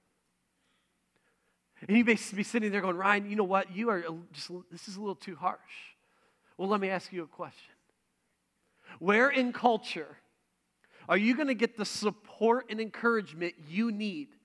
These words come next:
to stay on the road? Media? Television? Movies? Music? Where are you gonna get that support that you need so badly in your relationships?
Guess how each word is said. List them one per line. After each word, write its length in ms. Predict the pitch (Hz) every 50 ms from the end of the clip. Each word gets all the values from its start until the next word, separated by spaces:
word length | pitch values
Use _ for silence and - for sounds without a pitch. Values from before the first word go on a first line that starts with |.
| _ _ _ _ _ _ _ _ _ _ _ 185 175 _ -
to 100 | - -
stay 440 | - - - - - - 226 220 202
on 180 | 185 185 175
the 80 | 165 156
road? 320 | 139 131 117 - - - _ _ _ _ _ _ _ _ _ _ _ _ _ _ _ _ _ _ _ _ _ _ -
Media? 440 | 170 196 226 254 294 339 349 359 349 - - - - _ _ _ _ _ _ _ _ _ _ _ _ _ _ _ _ _ _ _ _ _ _ _ _ _ _ _ _ _ _ _
Television? 800 | - 240 254 294 339 330 349 359 320 269 339 359 359 349 302 - _ _ _ _ _ _ _ _ _ _ _ _ _ _ _ _ _ _ _ _ _ _ _ - -
Movies? 680 | 180 196 247 285 339 339 339 330 330 330 269 - - 185
Music? 640 | 165 190 269 302 330 285 262 349 370 359 - - - - - _ _ _ _ _ _ _ _ _ _ _ _ _ _ _ _ _ _ - 214 202
Where 280 | 175 208 262 285 320 349
are 60 | 359
you 140 | 339 349 339
gonna 220 | 330 339 339 330
get 300 | 220 294 320 302 226 196
that 220 | 277 269 240 226
support 480 | - - 285 233 - - 294 285 285 -
that 200 | 269 262 220 175
you 180 | 226 285 330 339
need 280 | 339 320 311 254 196
so 400 | - - - 302 311 320 339 339
badly 440 | 226 285 302 294 302 285 240 262 254
in 100 | 262 247
your 100 | 262 254
relationships? 1080 | 254 254 240 262 269 254 - - 254 208 - - - 233 - - _ _ _ - -